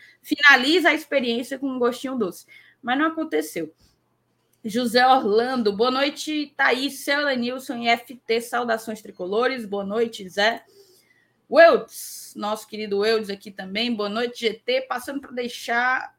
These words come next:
passando e deixando o like, vamos pra cima desse Fluminense. O problema é que o Flu, é que é o Flu e a arbitragem assim complica. Um abraço pro seu Elenilson, pra Thaís, pro Felipe, vocês são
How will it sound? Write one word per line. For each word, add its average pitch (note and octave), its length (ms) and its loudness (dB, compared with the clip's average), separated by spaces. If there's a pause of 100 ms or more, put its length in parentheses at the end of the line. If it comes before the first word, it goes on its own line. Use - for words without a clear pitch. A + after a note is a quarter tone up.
(300)
passando C4+ 440 0
e - 20 -10
deixando C4+ 360 -2
o A#3 120 -2
like, G#3+ 400 2
vamos A3 260 -8
pra A#3+ 220 -4
cima A#3+ 300 -8
desse A#3 220 -4
Fluminense. A3+ 600 -6 (420)
O A3 80 -10
problema A3+ 360 2
é B3+ 60 -4
que B3 120 -10
o C4+ 100 -6
Flu, C#4 540 -6 (760)
é G3+ 60 -4
que G3+ 140 0
é A3+ 60 8
o C#4+ 100 6
Flu C4 420 -6
e D#4 120 0
a A#3+ 100 6
arbitragem A#3 680 0
assim A#3 260 -8
complica. A#3 640 -8 (320)
Um G#3+ 60 -8
abraço G#3+ 440 0
pro - 80 -20
seu A3 100 -2
Elenilson, G#3 440 -6
pra A3 120 -8
Thaís, A3 260 -6
pro - 140 -20
Felipe, A3 300 -10
vocês A3 420 -4
são D4 180 -4